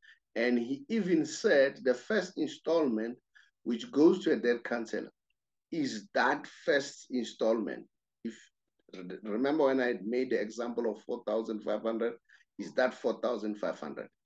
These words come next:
That's the first installment that goes to a debt counselor. There's no way the debt counselor can get more than that. You'll get only four thousand five hundred as per the rehab fee, all right? And then going forward, he pays the legal fees.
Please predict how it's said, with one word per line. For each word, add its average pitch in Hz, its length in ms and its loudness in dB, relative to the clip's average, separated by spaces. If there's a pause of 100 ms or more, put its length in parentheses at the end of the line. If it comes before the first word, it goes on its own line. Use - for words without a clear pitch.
(400)
That's 123 220 4
the 123 120 0
first - 420 -4
installment 113 520 -4
that 87 200 -4
goes 95 240 -4
to 80 120 -4
a 69 40 -2
debt 71 240 -6
counselor. 58 300 -10 (540)
There's 110 200 0
no 151 160 10
way 147 220 12
the 131 120 6
debt 117 220 0
counselor 120 360 -2
can 104 240 -4
get 98 240 0
more 92 180 -4
than 69 200 -6
that. 78 160 -12 (480)
You'll 85 140 -6
get 113 300 0
only 151 280 8
four 156 220 0
thousand 131 360 2
five 139 220 -4
hundred 139 420 -2 (500)
as 165 220 10 (120)
per 165 320 6
the 120 140 4
rehab 92 360 -2
fee, - 300 -12 (560)
all 107 120 6
right? 139 320 2 (360)
And 113 120 2
then 110 220 4
going 165 300 12
forward, 135 480 4
he 107 180 -14
pays 120 220 4
the 113 100 0
legal 107 260 2
fees. - 440 -6